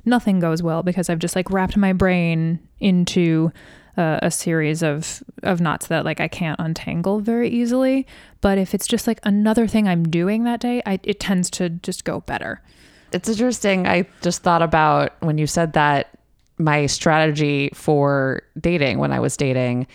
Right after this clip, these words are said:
Speaker 2: have a pla-, have something that you can do after
Speaker 1: Yeah,
Speaker 2: a
Speaker 1: always.
Speaker 2: first date.
Speaker 1: Yeah.
Speaker 2: Always have a thing that you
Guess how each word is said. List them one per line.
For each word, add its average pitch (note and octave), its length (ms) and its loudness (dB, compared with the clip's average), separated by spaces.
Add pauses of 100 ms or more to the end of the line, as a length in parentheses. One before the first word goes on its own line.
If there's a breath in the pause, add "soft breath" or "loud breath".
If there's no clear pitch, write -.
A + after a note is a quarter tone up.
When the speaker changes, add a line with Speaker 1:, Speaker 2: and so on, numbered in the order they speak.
(320 loud breath)
Speaker 2:
have F3 320 2
a E3+ 80 4
pla-, - 260 -2
have F3+ 200 0
something G3 540 2 (140)
that E3+ 100 0
you E3 140 0
can F#3 160 0
do D3 180 2 (560)
after C#3 560 0
Speaker 1:
Yeah, F4 220 2
Speaker 2:
a - 60 2
Speaker 1:
always. B3 220 2
Speaker 2:
first F#3 100 -4
date. C3+ 240 0
Speaker 1:
Yeah. - 60 -20 (400 soft breath)
Speaker 2:
Always D#3 520 0 (220 soft breath)
have F3 260 2
a F3 80 2
thing E3 300 2
that D3 100 0
you D3 600 0